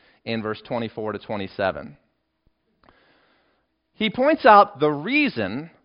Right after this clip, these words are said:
for their hidden premise. He tells us that they've got this wrong premise, that in the resurrection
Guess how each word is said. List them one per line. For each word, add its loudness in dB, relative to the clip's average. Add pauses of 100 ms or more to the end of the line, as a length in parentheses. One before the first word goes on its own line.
(120)
for 8
their 4
hidden 2
premise. -4
He -6
tells 6
us -2
that -4
they've 2
got 6
this -4
wrong 4
premise, 0 (160)
that 0
in 0
the 2
resurrection 2